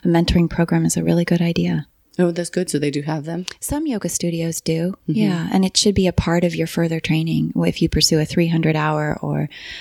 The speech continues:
Speaker 1: a yoga therapeutic certification, you
Speaker 2: Mm-hmm.
Speaker 1: should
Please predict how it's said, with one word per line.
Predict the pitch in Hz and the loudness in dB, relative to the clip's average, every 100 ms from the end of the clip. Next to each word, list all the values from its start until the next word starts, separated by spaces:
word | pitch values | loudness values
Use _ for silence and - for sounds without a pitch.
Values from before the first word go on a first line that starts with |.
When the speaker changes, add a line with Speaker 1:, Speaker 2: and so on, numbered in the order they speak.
| - - | -18 0
Speaker 1:
a | 170 | 2
yoga | 156 151 | 4 2
therapeutic | 156 170 160 - 165 160 - - - - | 2 0 0 -2 0 -2 -4 -16 -16 -6
certification, | - 160 156 170 - 151 - 156 151 | 0 2 0 -2 -2 0 0 0 0
you | 151 160 | 2 2
Speaker 2:
Mm-hmm. | 170 | 2
Speaker 1:
should | 143 147 | 4 2